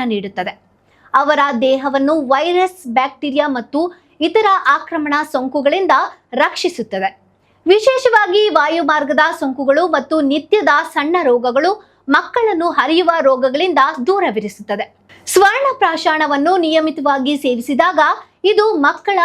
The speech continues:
ಮಾನಸಿಕ ಸಾಮರ್ಥ್ಯವನ್ನು ಉತ್ತಮಗೊಳಿಸುತ್ತದೆ. ಅಧ್ಯಯನದಲ್ಲಿ ಗಮನ, ಸ್ಮರಣೆ ಮತ್ತು ವಿಶ್ಲೇಷಣೆ ಶಕ್ತಿಯನ್ನು ವೃದ್ಧಿಸುವುದರಿಂದ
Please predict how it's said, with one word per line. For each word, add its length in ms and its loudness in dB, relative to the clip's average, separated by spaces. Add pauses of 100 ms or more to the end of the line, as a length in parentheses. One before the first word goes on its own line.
ಮಾನಸಿಕ 560 0 (180)
ಸಾಮರ್ಥ್ಯವನ್ನು 760 0
ಉತ್ತಮಗೊಳಿಸುತ್ತದೆ. 1000 -4 (500)
ಅಧ್ಯಯನದಲ್ಲಿ 960 0
ಗಮನ, 380 0 (560)
ಸ್ಮರಣೆ 680 0
ಮತ್ತು 380 0
ವಿಶ್ಲೇಷಣೆ 760 -2
ಶಕ್ತಿಯನ್ನು 680 -2
ವೃದ್ಧಿಸುವುದರಿಂದ 840 -2